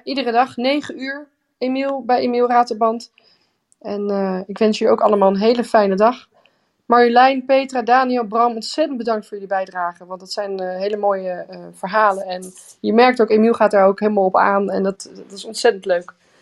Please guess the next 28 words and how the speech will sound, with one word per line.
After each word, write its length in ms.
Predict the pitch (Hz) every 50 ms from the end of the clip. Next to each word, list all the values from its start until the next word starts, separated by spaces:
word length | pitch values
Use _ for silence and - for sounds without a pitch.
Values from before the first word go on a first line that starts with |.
| _ _ _ _
Die 100 | 214 208
wisselwerking, 720 | 269 294 - 285 247 240 240 233 233 - 226 208 208 196
eh, 380 | - 202 202 202 196 190 190 190 190 190 - _
hè, 100 | - 226 262 -
het, 200 | 220 190 - -
het 240 | - 214 - - - _
samen 640 | - - - - 247 254 262 262 226 208 196 185 190
creëren 420 | - - 202 214 220 208 196 185
van 120 | 190 190
deze 220 | 185 180 180 - -
gesprekken. 500 | - - - - 190 185 - 180 175 - _ _ _ _ _ _ _ _ _ - - _ _
Ja, 160 | - 190 175
ik 120 | 180 185 190
word 140 | 190 190
daar 100 | 190 185
heel 140 | 180 190 185
blij 260 | 180 185 185 185 180
van. 260 | 180 - 175 180 190 185
En 100 | 180 180
ik, 180 | 175 - -
eh, 180 | 180 175 175 170
hoop 200 | 202 226 226 220
jullie 220 | 208 214 208 -
ook 140 | 190 - -
allemaal 220 | - 220 214 208
in 120 | 202 208 208
de 60 | 196
room. 380 | 196 202 214 220 226 240 -